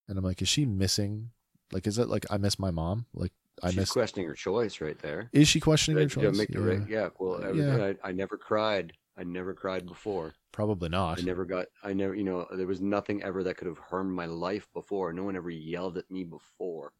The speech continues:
Speaker 1: No.
Speaker 2: Yeah, no, there's definitely, she's questioning her, her decision in that moment.
Speaker 1: Yeah. But yet at the same time, like, like I said, that the amulet never goes back on her head after that, you know, for
Speaker 2: No.
Speaker 1: the rest of the episode. It, it's off.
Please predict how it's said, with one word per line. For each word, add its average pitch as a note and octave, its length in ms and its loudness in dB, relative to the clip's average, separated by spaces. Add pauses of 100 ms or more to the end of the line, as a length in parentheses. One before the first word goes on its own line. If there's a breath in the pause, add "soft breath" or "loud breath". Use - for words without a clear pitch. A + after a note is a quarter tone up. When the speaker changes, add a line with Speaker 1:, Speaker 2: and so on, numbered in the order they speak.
Speaker 1:
No. G#2 480 0 (220)
Speaker 2:
Yeah, G#2+ 160 2
no, G#2 240 0
there's G2 240 -4
definitely, G2 640 -4
she's - 260 -10
questioning A2+ 500 -4
her, F2 360 -4 (300)
her F#2 120 -8
decision D#2+ 480 -10
in D2+ 120 -12
that C#2+ 160 -14
moment. - 220 -12
Speaker 1:
Yeah. F2+ 220 0 (480)
But E3+ 100 6
yet F3+ 220 4
at E3 60 -4
the D#3+ 60 2
same F3 260 2
time, A#2+ 340 6
like, G2+ 360 2
like A2 200 0
I - 20 2
said, F#2+ 400 -2
that A#2 220 2 (280)
the G#2 220 2
amulet G#2+ 340 4
never G#2 300 2
goes B2 200 4
back B2+ 260 0
on A#2+ 80 2
her A2 100 0
head B2 220 0
after D#2+ 260 -2
that, C#2+ 320 -4 (240)
you - 100 -10
know, E2 120 -6
for E2 140 -4
Speaker 2:
No. - 20 0
Speaker 1:
the F#2+ 80 0
rest G#2 240 0
of G2 40 -2
the G2+ 60 0
episode. - 320 -6
It, G#2+ 160 -2
it's - 240 -4
off. G#2 380 -4